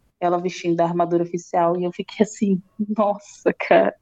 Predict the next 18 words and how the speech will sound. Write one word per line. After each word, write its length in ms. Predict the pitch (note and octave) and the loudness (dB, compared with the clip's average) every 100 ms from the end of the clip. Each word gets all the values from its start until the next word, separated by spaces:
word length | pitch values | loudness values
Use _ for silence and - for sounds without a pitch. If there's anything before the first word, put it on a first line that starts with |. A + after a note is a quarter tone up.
| _ _ A#4+ - - - - | _ _ 0 0 -2 -10 -6
Imagina 300 | B3 A#3 B3 C#4 | -2 0 0 0
se 100 | C#4 | -2
eu 80 | |
pudesse 420 | C#4+ C4 B3 B3 B3+ | -2 0 0 0 -2
vestir 680 | B3 C#4 - - C#4 C#4+ D4+ | -2 -4 -6 -4 -2 0 0
essa 220 | C4+ C#4 | 0 0
armadura 500 | C4+ C4+ B3+ A#3+ C4 - | 0 0 0 0 -2 -2
oficial. 1400 | A#3+ C#4 E4+ E4+ D4 D4+ D4 D#4 B3+ A3+ A#3+ A#3+ A#3 G3+ B3+ | 0 0 0 -2 -2 -2 -4 -4 0 2 2 0 0 -2 -4
Esse 260 | A#3+ C4+ | -4 -4
busto, 480 | A3 - A#3+ C4+ C4+ | -4 -2 0 0 -2
esses 200 | A#3+ A3+ | -8 0
acessórios, 760 | A#3 A#3 A#3 - A3 A3+ A#3+ A3+ | 0 0 -4 -4 -2 2 2 0
essa 180 | A3+ A#3 | -2 -4
espada. 840 | A3+ - G#3 G#3+ A#3 G3 G3+ G3 G3+ | -10 -6 -2 0 0 0 -2 -2 -4
Que 180 | - | 0
incrível, 540 | C#4+ C#4 A3 A#3 B3 A3 | 0 2 0 2 2 0
que 140 | - | 0
lindo. 600 | B3 G#3+ G#3 A#3+ F3+ E3+ | -2 0 0 0 0 -2